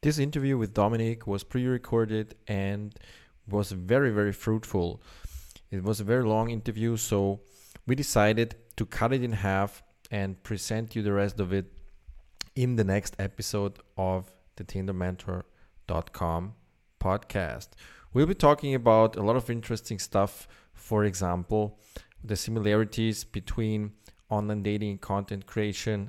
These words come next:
how you yourself can get a lot of followers on social media, and we talk about if it's now for him a lot easier to meet girls with hundred thousand social media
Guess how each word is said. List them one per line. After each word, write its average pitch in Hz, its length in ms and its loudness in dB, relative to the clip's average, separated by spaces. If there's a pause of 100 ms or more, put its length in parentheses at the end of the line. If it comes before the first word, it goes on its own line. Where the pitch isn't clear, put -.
how 117 360 2
you 123 520 -2
yourself 104 720 -2 (140)
can 98 180 -4
get 98 420 0 (140)
a 101 60 -4
lot 98 200 0
of 82 60 -4
followers 104 720 0 (500)
on 104 380 0
social 104 420 -2
media, 101 480 0 (380)
and 143 400 0 (360)
we 107 100 -4
talk 107 260 2
about 101 400 6 (760)
if 104 160 0
it's - 220 -2
now 101 240 4
for 98 160 -2
him 110 240 0
a 107 60 0
lot 104 300 2
easier 110 640 2 (340)
to - 140 -4
meet 98 240 -4
girls 98 420 0
with 87 220 0 (220)
hundred 110 360 -4
thousand 92 640 0 (140)
social 92 500 -2
media 92 520 -2